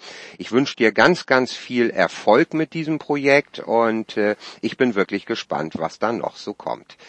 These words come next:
In diesem Sinne wünsche ich dir eine schöne Zeit und sag einfach Tschüss, Micha.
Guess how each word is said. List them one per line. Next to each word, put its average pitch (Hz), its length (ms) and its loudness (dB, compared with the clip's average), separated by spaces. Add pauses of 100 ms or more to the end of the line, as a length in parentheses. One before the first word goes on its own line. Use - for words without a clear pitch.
(220)
In 104 100 -6
diesem 120 260 0
Sinne 170 440 4
wünsche 120 460 -2
ich - 120 -8
dir 104 300 2
eine 87 260 -2
schöne 104 360 -2
Zeit 143 500 2
und 101 160 -8
sag 90 220 -2
einfach 78 460 -8
Tschüss, 147 640 -4 (260)
Micha. 76 920 -6